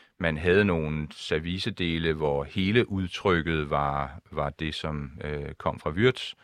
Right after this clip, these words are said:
Og så har man en, en række serviceprodukter, hvor man også har lavet noget glasering, øh, sådan noget høj-, højblank glasering i forskellige, øh, meget skrappe farver, og det er ikke noget, Würtz lavede. Og det forsøgte vi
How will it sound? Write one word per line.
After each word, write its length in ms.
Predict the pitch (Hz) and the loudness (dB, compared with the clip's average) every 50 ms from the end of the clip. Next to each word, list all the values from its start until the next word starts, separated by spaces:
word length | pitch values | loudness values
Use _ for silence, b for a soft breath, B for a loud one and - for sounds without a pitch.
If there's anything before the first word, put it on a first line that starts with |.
| B B B B B B B B | B B B B B B B B
Og 140 | - 92 92 | 0 0 2
så 120 | - 110 | 4 2
har 180 | 98 101 98 95 | 4 4 4 4
man 240 | 95 90 82 85 82 | 4 2 2 0 0
en, 240 | 80 80 80 78 - | 0 -2 -4 -4 -4
en 220 | 82 80 76 76 76 | -4 -4 -4 -4 -2
række 480 | 76 78 80 85 95 90 85 82 78 | 0 0 0 2 4 4 4 4 2
serviceprodukter, 880 | - - 92 82 80 85 85 85 95 90 92 85 80 82 80 76 - 82 | 0 0 -2 -2 0 -2 -4 -4 -4 -4 -6 -2 0 0 -2 0 0 0
hvor 140 | 78 80 78 | 0 0 0
man 140 | 76 78 76 | 0 0 0
også 260 | 78 85 85 - 92 | 0 0 2 2 2
har 40 | 85 | 2
lavet 180 | 78 78 82 | 2 2 2
noget 200 | 85 82 80 80 | 2 0 0 0
glasering, 840 | - 82 78 76 - - - 92 90 - 85 92 90 85 82 82 80 | 0 -2 -2 0 0 0 0 0 -2 0 -2 0 0 0 0 0 0
øh, 320 | 80 78 76 76 73 73 71 | 0 0 0 0 -2 -4 -4
sådan 140 | - 82 | -6 -6
noget 140 | 76 76 73 71 | -4 -4 -6 -2
høj-, 240 | - - 82 85 - _ _ _ _ _ - | 0 0 0 0 -2 _ _ _ _ _ -12
højblank 640 | - - 87 87 92 - - 92 87 80 - - - | -2 0 0 0 0 0 0 0 0 0 -2 -4 -4
glasering 600 | 85 80 80 - - 95 90 - 87 87 85 85 | -2 -2 -2 0 0 0 2 2 2 0 0 0
i 40 | 80 | -2
forskellige, 680 | - 80 - - 90 90 87 87 87 85 80 78 78 78 78 | -4 -6 -4 -2 0 0 0 0 0 0 0 0 0 0 0
øh, 120 | 76 76 b b b b b b b b b _ | 0 -2 b b b b b b b b b _
meget 240 | 76 73 80 85 87 | -2 0 2 2 2
skrappe 400 | - - - 76 78 80 - 95 | 2 2 2 2 2 2 0 -4
farver, 460 | - - 78 73 71 71 78 85 87 85 | -2 -4 -2 -2 0 0 2 2 2 2
og 120 | 82 - | 2 2
det 120 | 113 117 113 | 4 4 6
er 40 | 98 | 4
ikke 140 | 107 98 101 | 4 4 4
noget, 180 | 92 92 92 85 85 | 4 4 2 2 0
Würtz 240 | 87 82 82 - - 82 | -2 -2 -2 -2 -4 -2
lavede. 340 | 76 76 80 78 80 78 76 | -2 -2 -2 -2 -2 -2 -2
Og 100 | 78 - | 0 0
det 100 | 117 - | 0 0
forsøgte 500 | - 120 - - 127 113 - - 113 98 | 0 -2 4 4 4 4 4 2 0 2
vi 280 | 92 92 90 87 85 | 2 2 2 2 0